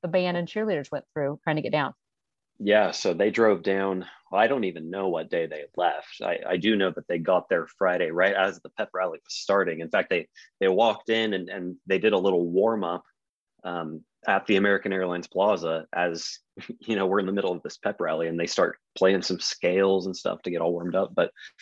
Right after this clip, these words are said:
Speaker 2: um, yeah, so they, they bus down.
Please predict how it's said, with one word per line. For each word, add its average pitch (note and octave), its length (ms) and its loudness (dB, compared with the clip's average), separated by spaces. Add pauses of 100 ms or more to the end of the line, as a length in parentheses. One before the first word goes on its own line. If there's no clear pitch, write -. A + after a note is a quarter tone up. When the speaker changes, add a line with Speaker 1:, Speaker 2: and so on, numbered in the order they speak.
(420)
Speaker 2:
um, E2+ 380 0 (580)
yeah, G#2 260 4
so - 180 -4
they, G#2 360 2
they G2 200 0
bus G2 400 -2
down. G2+ 580 -4